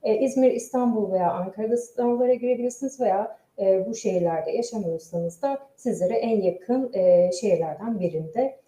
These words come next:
sınava girebilirsiniz. G R E General Test aynı zamanda evde test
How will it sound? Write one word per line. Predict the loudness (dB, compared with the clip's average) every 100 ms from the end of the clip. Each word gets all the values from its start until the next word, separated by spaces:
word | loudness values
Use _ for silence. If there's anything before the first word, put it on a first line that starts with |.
| _
sınava | -12 -4 -2 0 -2 -2
girebilirsiniz. | -4 -2 -2 0 -2 -2 -4 -8 -18 -20 -20 -20 -20 _ _ _ _ _ _ _ _ _ _ _ _ _ _ _ _ _ _ _ _ _ _ _ _ _ _ _ _
G | 6 8
R | 8 4
E |
General | 0 0 0 -6
Test | -6 -8 -4
aynı | -4 -4
zamanda | -4 -4 -2
evde | 0 0 0 -2
test | 4 4 4 -6